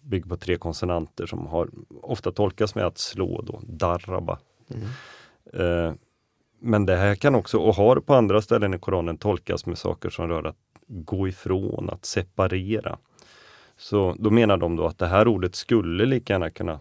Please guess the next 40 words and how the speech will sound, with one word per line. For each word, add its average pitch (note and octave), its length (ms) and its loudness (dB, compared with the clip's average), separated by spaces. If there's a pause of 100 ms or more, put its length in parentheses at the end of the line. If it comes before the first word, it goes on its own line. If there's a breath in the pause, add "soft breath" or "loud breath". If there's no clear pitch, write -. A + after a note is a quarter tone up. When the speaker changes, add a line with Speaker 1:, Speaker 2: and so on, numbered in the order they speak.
(100)
Speaker 1:
tolkas - 640 -6
här, C#2+ 260 -8
eller F#2+ 140 -2
det F#2+ 80 2
finns F#2+ 260 -2
en F#2+ 100 -2
öppning A#2+ 520 -2
för G2 280 2
att - 80 -8
tolka F#2+ 480 -2
det E2 80 -4
här D#2 200 -8
som F2 400 -10
separera. - 920 -6 (540 loud breath)
Och G#2+ 100 -6
då G2+ 100 0
skulle A#2 260 2
den A2 120 6
här F#2+ 120 6
versen E2+ 440 0
snarare F#2+ 420 2
betyda G#2+ 480 2
att - 240 -2 (300 loud breath)
män A2 380 6
och G2 120 -2
kvinnor F2+ 380 0
har F2 140 0
ansvar F#2 680 0
för G2+ 160 -2
varann. F#2 360 -2 (340 soft breath)
Kommer G2 260 -2
de F#2+ 180 0
inte F#2+ 220 -2
överens G2+ 480 2
så A2 120 -4
ska G2+ 220 0
de F#2+ 160 -2
samtala G2+ 760 0
med A#2 180 0
varann. A2 340 0